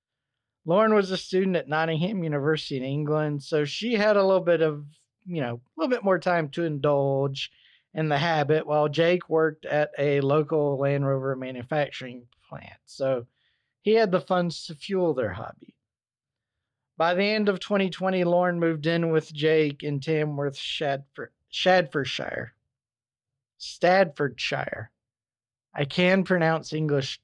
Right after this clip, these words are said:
names sometimes. Staffordshire. All right, anyway. Excitedly, Lauren and Jake were able to get their hands on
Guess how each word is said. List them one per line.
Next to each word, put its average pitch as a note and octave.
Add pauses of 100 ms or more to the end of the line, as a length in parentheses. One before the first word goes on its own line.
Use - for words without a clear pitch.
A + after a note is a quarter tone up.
(100)
names C3
sometimes. - (320)
Staffordshire. - (120)
All D3
right, C#3
anyway. C3 (720)
Excitedly, G#3+
Lauren F#3
and F#3+
Jake D#3+ (180)
were D3+
able D#3
to D3+
get F3+
their F#3+
hands F3
on D3+